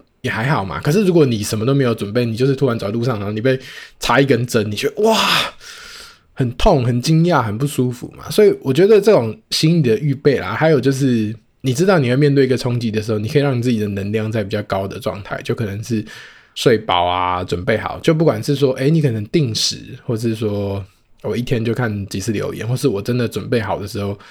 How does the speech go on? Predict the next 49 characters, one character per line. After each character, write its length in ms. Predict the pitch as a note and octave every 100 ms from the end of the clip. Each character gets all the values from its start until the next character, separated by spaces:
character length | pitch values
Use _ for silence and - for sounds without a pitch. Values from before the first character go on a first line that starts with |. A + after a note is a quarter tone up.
| - -
我 80 | A2+
再 140 | B2+
去 100 | A#2+
看， 180 | A2+ A#2
我 80 | G2+
睡 220 | - C#3+
饱， 200 | F2+ F2+
我 100 | F#2
心 180 | - A#2+
情 160 | - G2+
好 160 | -
的 80 | F2
时 80 | G#2+
候。 80 | A#2+
不 80 |
然 100 | D3+
有 120 | A#2+ A2
时 80 |
候 100 | C3+
你 160 | A#2+ A2+
可 80 | G#2+
能 160 | G2
半 180 | A2+ A#2+ A2+
夜 160 | A#2
就 100 | A2+
是 140 | A2 A2+
那 160 | A2+
种 120 | G2+ F2+
想 180 | F#2 G2
说 100 | A2+
，“要 160 | A2 A2
看 180 | B2
一 40 | G2+
下 140 | G#2+
好 160 | - -
了。” 80 | -
可 100 | -
是 120 | A2
你 100 | C3+
的 80 | A2
状 160 | A2 B2
态 100 | A#2
其 120 | A2
实 60 | A2+
不 120 | A#2+
好 140 | G2
的 100 | F#2
时 140 | -
候， 100 | G#2